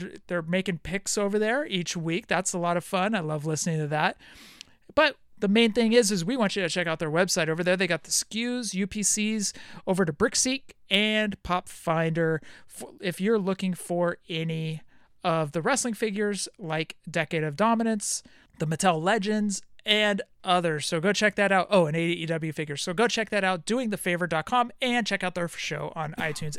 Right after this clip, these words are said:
as well. My good friend, your good friend, everybody's good friend, Steve and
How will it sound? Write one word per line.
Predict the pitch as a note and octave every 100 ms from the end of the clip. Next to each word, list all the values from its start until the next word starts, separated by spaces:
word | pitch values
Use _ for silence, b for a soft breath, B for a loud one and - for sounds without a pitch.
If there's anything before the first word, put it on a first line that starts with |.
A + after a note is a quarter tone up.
| - A3+
as | G#3 G3+ G3+ F#3 - b b b b b
well. | E3 D#3+ E3+ D#3 C#3+ C#3 b b b b b b _ _ -
My | F#3+ A#3
good | G#3+ G#3+ F3+
friend, | G#3+ G#3+ G#3 F#3+ B B B B - - - -
your | A#3 B3
good | F3+ C#3+
friend, | - D3 D#3 -
everybody's | F#4 B3+ F#3 D#3+ D3
good | D3+ C#3+
friend, | F3+ D#3+
Steve | - - A3 G#3+ F#3 - -
and | A#3+ B3+ A3 D#3+